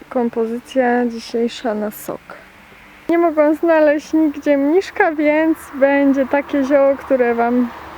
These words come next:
nazwę oczywiście dokładnie, jeśli sprawdzę i działanie podam. Więc tak to wygląda. Czyli będzie pokrzywa, babka lancetowata i to oto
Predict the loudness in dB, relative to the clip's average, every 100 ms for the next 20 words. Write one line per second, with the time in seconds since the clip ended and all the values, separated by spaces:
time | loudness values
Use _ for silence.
0 | 0 2 2 0 0 0 0 -2 -2 -2
1 | -4 -8 -2 0 0 -4 -16 -16 -18 -16
2 | -4 -4 0 0 0 -2 -2 -2 -6 -20
3 | -20 -8 -2 0 -2 -4 -2 -2 -2 0
4 | 2 2 0 -2 -4 -4 -2 0 -2 -2
5 | -6 -12 -20 -20 -20 -8 -2 -2 -4 -4
6 | -2 -2 -2 -4 -2 -6 0 0 2 0
7 | 0 0 0 -4 -10 -20 -20 -20 -20 -20
8 | -20 -20 -20 -20 -20 -20 -20 -20 -20 -20
9 | -20 -20 -20 -16 -2 2 4 2 2 -2
10 | -2 -4 -4 -2 0 2 2 0 -6 -16
11 | -6 0 0 0 -2 -2 -2 -2 0 -2
12 | -2 -4 -4 -14 -20 -20 -20 -20 -6 -4
13 | 0 0 0 0 -4 -2 -4